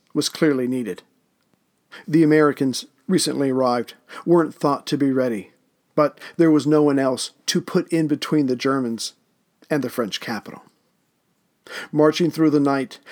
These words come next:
the U S Fifth and Sixth Regiments of the Marines got into position and blocked the road to Paris.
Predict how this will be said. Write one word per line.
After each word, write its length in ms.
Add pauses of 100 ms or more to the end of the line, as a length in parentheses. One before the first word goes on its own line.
(120)
the 100
U 260
S 200
Fifth 440 (160)
and 160
Sixth 360
Regiments 600
of 140
the 80
Marines 560 (500)
got 240
into 220
position 580 (220)
and 180
blocked 460
the 80
road 420
to 100
Paris. 580